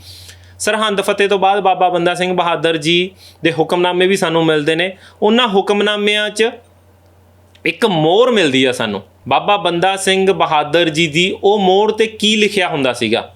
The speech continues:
ਇਹ ਸਵਾਲ ਹੈ, ਇਹਦਾ ਜਵਾਬ ਤੁਸੀਂ ਦੇਣਾ ਹੈ। ਹੁਣ ਇਹਦਾ ਜਵਾਬ ਦੇ ਕੇ ਤੁਸੀਂ ਇਹ House of Khalsa ਦੀ ਸ਼ਾਨਦਾਰ ਘੜੀ ਜੋ ਡੈਡੀਕੇਟ ਕੀਤੀ ਗਈ ਆ ਸਾਡੇ ਸਿੱਖ ਇਤਿਹਾਸ ਦੇ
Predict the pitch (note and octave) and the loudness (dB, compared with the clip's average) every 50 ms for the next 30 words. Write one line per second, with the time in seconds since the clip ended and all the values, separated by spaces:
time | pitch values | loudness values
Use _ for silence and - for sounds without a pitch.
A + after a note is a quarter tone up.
0 | - - G#3 A#3 A3+ - E3+ D3 C#3+ C#3 C#3+ C#3+ D3+ D#3 E3 E3+ - D#3 D3+ E3 | -2 -2 0 0 0 -2 0 2 4 4 4 2 2 0 -2 -4 -2 0 0 0
1 | F#3+ E3+ D#3 D3+ C#3+ C#3+ C#3 C#3 D3+ C#3 - D#3 C#3+ C#3 C3 B2+ B2+ C3+ C#3+ D#3+ | 2 2 2 2 4 2 2 0 -2 0 0 -2 0 0 0 0 0 0 -2 -4
2 | - - - - - - - - - - - - - F3+ G#3+ A#3 - - - - | -4 -8 -18 -20 -20 -20 -20 -20 -20 -20 -10 -4 -2 0 0 -2 -4 -8 -18 -20
3 | - - - - - - - - - - E3 F3+ F3+ A3+ A#3+ B3 A#3+ - - - | -20 -20 -20 -20 -20 -20 -20 -20 -4 0 0 2 2 2 0 0 -2 -6 -12 -16
4 | - - - C#3 B2+ D#3+ D#3 D#3+ E3+ F#3+ G3+ G#3 F3+ F#3+ F#3+ F3 F#3+ F#3+ F3+ F3+ | -20 -16 -12 -2 0 2 2 4 4 4 2 2 0 0 0 2 0 -2 0 0
5 | F3+ - F#3 F#3 F#3 F#3+ F#3+ - - E3 F3 F#3 F3+ D#3+ D#3+ D3+ D#3+ D#3 - E3+ | 0 2 2 0 0 -2 -4 -4 -2 -2 -2 0 0 0 0 0 0 0 -2 -2
6 | E3 - - C#3+ C#3 C#3 C#3 C3 - D3+ D3 C#3 C3+ C#3 C#3 D3+ E3 - - - | -2 -2 -2 0 0 0 0 0 -2 -2 -2 -2 -2 -4 -4 -4 -6 -12 -20 -20
7 | - _ - - - - - - - - C3+ C#3 C#3+ D3+ D3+ D#3+ D#3+ D#3+ D#3+ - | -20 _ -20 -20 -20 -18 -12 -10 -6 -2 -2 -2 -2 0 0 0 0 -2 -2 -4
8 | E3+ D3+ B2 G#2 - - - - - - - - - - _ - - _ _ - | -4 -4 -2 -4 -6 -10 -18 -20 -20 -20 -20 -20 -20 -20 _ -20 -20 _ _ -2
9 | C#3+ C#3+ D3 D3+ D#3 E3+ F3 E3+ F#3+ F3+ F3+ F3 - F3 E3 - F#3 F3 D#3+ E3+ | -2 0 0 0 -2 -2 -2 -2 -2 -2 -4 -4 -6 -8 0 2 2 2 4 2
10 | E3 E3+ E3 E3+ E3 - D#3+ D3+ D3+ D#3+ D3+ - - - F#3+ G3 G3 - - - | 2 2 0 0 0 -2 -4 0 0 -2 -2 -2 -2 -2 -2 -4 -2 -6 -8 -8
11 | - - - - D3 C#3+ - C3+ - C#3 C3+ C#3 D3 C#3+ - C#3 C3+ D3+ D#3 D#3 | -8 -18 -8 -6 -4 -4 -4 -2 0 0 2 2 0 0 -2 -2 0 0 0 -2
12 | D3+ | -6